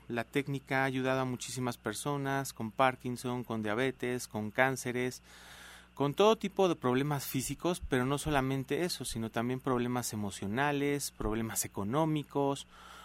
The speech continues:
problemas, este, psicológicos, porque la técnica es integral.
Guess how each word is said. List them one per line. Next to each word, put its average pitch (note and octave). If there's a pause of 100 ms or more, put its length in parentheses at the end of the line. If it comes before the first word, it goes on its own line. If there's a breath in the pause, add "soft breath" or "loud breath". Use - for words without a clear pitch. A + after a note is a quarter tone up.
(180 loud breath)
problemas, B2 (300 loud breath)
este, G#2
psicológicos, C3 (280 loud breath)
porque C3+
la C3+
técnica D#3+
es D3+
integral. C3+